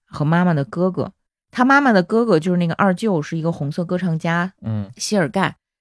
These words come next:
Speaker 1: 那刚才不是说了吗？贵族出身。大家想想，在当时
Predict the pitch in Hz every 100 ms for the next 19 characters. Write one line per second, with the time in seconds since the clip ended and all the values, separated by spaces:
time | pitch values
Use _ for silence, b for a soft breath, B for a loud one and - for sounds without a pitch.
0 | _ 208 240 247 247 208 220 - 226 226
1 | 190 143 - - 339 175 - - - 131
2 | - - - _ - 247 247 285 208 175
3 | 214 185 135 - 202 180 165 147 131 -
4 | _ - 262 269 - 170 160 180